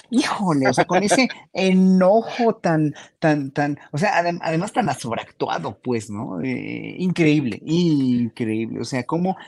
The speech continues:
Speaker 1: cómo, cómo tan idiotamente le saca a López Obrador toda la hora. <laughs> López Obrador es el culpable de lo que pasa en el sexenio de Calderón. No, no, no, ya no, no tienen vergüenza.
Speaker 2: Bien, Horacio. Em, Ana Francis, ¿qué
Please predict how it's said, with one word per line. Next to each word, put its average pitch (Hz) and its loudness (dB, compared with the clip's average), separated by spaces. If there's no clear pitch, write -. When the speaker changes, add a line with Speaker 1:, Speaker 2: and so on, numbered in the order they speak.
Speaker 1:
cómo, 190 -2
cómo 175 -4
tan 123 -4
idiotamente 127 -4
le 127 -4
saca 123 -2
a 107 0
López 120 -4
Obrador 120 -4
toda 165 4
la 165 4
hora. 202 4
<laughs> - 0
López - 0
Obrador 160 2
es - -6
el 160 -2
culpable 160 0
de 185 -4
lo 135 -6
que 143 -8
pasa 143 -6
en 175 -8
el 175 -10
sexenio 156 -10
de 135 -8
Calderón. 113 -8
No, 165 0
no, 156 2
no, 151 0
ya 151 -2
no, 160 -6
no 160 -4
tienen 147 -4
vergüenza. 98 -8
Speaker 2:
Bien, 107 -12
Horacio. 113 -8
Em, 170 -2
Ana 160 -4
Francis, 185 -6
¿qué 202 -6